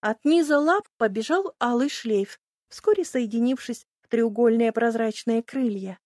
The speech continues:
В остальном же Гранча скрывала чернота пещеры. Я не знала, как он отнесётся к моему появлению,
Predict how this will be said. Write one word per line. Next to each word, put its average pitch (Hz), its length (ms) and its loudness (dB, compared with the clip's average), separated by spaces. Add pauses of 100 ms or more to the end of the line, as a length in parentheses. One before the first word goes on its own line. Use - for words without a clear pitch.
(380)
В 202 160 -4
остальном 208 800 -4
же 330 160 0
Гранча 254 480 -2
скрывала 285 520 0
чернота 254 500 -2
пещеры. 170 580 -10 (760)
Я 262 300 4
не 226 160 4
знала, 208 480 -2
как 262 280 0
он 262 140 4
отнесётся 262 640 0
к - 80 -20
моему 247 320 4
появлению, 240 720 2